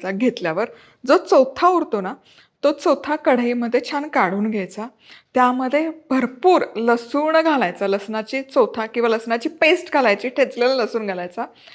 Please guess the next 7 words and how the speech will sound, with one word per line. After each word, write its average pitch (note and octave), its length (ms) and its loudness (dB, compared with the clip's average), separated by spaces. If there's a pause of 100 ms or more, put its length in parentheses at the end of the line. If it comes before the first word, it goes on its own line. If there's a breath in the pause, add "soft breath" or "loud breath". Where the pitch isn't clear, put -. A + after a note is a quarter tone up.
(280 loud breath)
लाल A3 260 4 (100)
तिखट B3 300 -2
घालायचं, A3 560 -2 (420 soft breath)
चवीप्रमाणे A3+ 640 -2
मीठ A#3 320 2
घालायचं B3+ 580 -4 (400 loud breath)
आणि C4 240 0